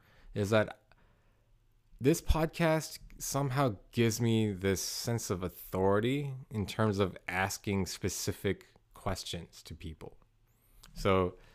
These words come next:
without this podcast, without having a mic in front of me and in front of someone else, I don't think I would feel comfortable asking the questions that I did ask to my guests in a normal,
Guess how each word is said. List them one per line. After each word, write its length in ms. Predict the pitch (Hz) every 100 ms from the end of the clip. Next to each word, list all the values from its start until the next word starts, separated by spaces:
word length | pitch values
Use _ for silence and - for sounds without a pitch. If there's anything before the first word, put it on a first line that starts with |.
| - - _ _
without 400 | - 110 156 160
this 120 | 143 123
podcast, 520 | 104 101 - 107 -
without 260 | 98 107
having 260 | 104 107 101
a 60 | 90
mic 380 | 90 90 87 -
in 140 | 87
front 180 | 98 90
of 60 |
me 200 | 87 92
and 160 | 95 85
in 60 | 82
front 220 | - 87
of 80 | -
someone 280 | 87 82
else, 400 | 80 87 - - - - - - - - -
I 140 | 95
don't 200 | 113 117
think 280 | - 113 -
I 140 | 92
would 280 | 98 98 90
feel 300 | - - 101
comfortable 640 | 92 101 98 - 104 110 110 -
asking 420 | 95 90 - 92
the 60 |
questions 720 | 82 - - - 95 85 - -
that 180 | 92 87
I 100 | 87
did 260 | 82 107 104
ask 520 | 87 82 82 - - _ - - -
to 140 | 120
my 140 | 104 82
guests 600 | 92 87 - - - - - _ -
in 200 | - 95 90
a 480 | 90 87 82 78 - _ _ _ -
normal, 760 | 98 101 101 101 101 98 95